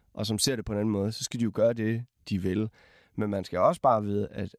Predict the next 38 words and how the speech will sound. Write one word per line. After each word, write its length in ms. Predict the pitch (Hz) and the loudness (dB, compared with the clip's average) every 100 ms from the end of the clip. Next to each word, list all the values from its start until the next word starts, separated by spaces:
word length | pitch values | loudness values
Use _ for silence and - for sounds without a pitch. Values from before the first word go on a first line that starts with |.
| - | -10
at 160 | 101 | -6
musik 320 | 101 92 127 - | -4 -2 -2 -2
kan 100 | - | -6
også 280 | - 135 139 | 2 2 2
være 100 | 120 | -4
noget, 180 | 104 110 | -2 -2
man 160 | 110 | -2
laver, 340 | 98 101 110 107 - _ _ _ - | 0 2 2 0 -6 _ _ _ -4
øh, 260 | 110 95 | 0 0
for 140 | 90 - | -2 -6
sjov, 400 | - 135 135 - | -2 -2 -2 -4
og 100 | 107 | -6
hvor 220 | 101 107 | 0 0
at 140 | 85 - | 0 -4
endemålet 600 | - 104 113 107 95 87 | -4 -2 0 -2 -2 -4
er 120 | 95 104 | -2 -2
at 120 | 78 104 | -4 -4
lave 200 | 90 95 | -4 -6
fed 260 | - 120 | -4 -4
musik. 460 | - - - 165 - _ - _ _ | -4 -8 0 0 -2 _ -20 _ _
Og 340 | 113 98 92 | 4 4 2
det 120 | 120 107 | -2 2
vil 80 | |
jeg 180 | 107 151 | 4 6
mene, 400 | 151 123 127 127 - - | 6 4 2 0 -4 -10
at 120 | 120 - | -10 -2
det 100 | 120 | 2
er 40 | |
nemmere 440 | 113 107 113 120 107 98 | 4 4 2 0 0 -4
at 60 | |
få 180 | 98 101 | -8 -6
succes 500 | 101 98 - 120 117 | -4 -4 -2 0 0
ud 200 | 90 104 | 0 -4
fra 120 | 95 | -4
de 180 | 101 131 | 0 0
parametre, 680 | 117 117 98 107 113 - 87 | 2 0 2 0 -2 -8 -8
at 60 | 107 | -4
have 160 | 110 | -4